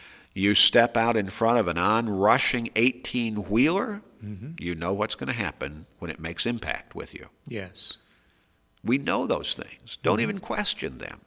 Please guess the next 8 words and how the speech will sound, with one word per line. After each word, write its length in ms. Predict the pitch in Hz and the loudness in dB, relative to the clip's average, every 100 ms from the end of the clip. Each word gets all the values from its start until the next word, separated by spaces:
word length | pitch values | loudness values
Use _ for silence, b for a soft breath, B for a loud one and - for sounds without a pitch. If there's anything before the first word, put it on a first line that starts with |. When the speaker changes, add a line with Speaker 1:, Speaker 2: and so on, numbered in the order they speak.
| _ | _
Speaker 2:
Mm-hmm. 200 | 117 98 180 B B - | -10 -8 -12 B B -2
Speaker 1:
But 140 | 107 | 4
somehow, 580 | 156 220 175 85 58 87 | 6 6 4 0 -2 -4
because 680 | - 104 - 107 101 98 B B B B B B - | -4 -4 -2 0 2 2 B B B B B B -4
we 140 | 104 | 0
want 300 | 110 120 - - | 4 4 4 2
God 440 | 139 110 90 98 | 2 2 0 -2
to 120 | 101 | -6